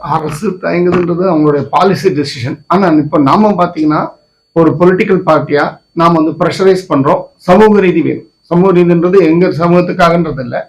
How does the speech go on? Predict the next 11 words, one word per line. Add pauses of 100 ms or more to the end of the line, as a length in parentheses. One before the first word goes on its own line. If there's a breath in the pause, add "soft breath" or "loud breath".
(160)
ஆஹ்,
வெளி-,
வெல்ஃபேர்
கட்சி
பாத்தீங்கன்னா (260 loud breath)
இது
அனைத்து
மக்களுக்கான
சமூக
நீதி
வேணும்,